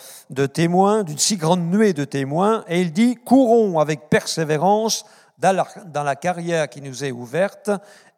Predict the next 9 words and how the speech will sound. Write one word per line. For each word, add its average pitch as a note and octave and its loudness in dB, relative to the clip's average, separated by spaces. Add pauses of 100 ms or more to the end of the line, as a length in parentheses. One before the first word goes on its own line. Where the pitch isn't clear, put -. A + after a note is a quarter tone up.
ayant F3+ 2
les F#3+ 2
regards E3+ 2
sur E3+ -4 (200)
Jésus. A2+ -4 (1300)
Faut C3+ -12
garder D3 -4
le B2+ -10
cap. - -8